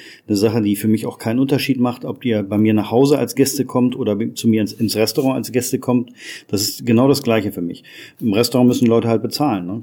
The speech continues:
Und bei mir zu Hause nicht. Aber die, mein, von meinem Herzgefühl her ist es genau das Gleiche.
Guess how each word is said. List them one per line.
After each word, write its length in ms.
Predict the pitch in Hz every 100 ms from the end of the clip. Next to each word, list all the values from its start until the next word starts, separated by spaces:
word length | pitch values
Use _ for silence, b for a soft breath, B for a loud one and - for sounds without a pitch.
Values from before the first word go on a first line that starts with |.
| -
Und 240 | 104 87 -
bei 80 |
mir 140 | 101 98
zu 120 | 101
Hause 240 | 104 107
nicht. 300 | 113 113 -
Aber 260 | 107 101 101
die, 340 | 110 110 107 -
mein, 220 | 113 113 117
von 160 | 120
meinem 160 | 113 107
Herzgefühl 720 | 123 151 - - - 135 127
her 220 | 98 90 -
ist 160 | 127
es 140 | 113 -
genau 240 | 113 120
das 180 | 139 131
Gleiche. 360 | 127 139 139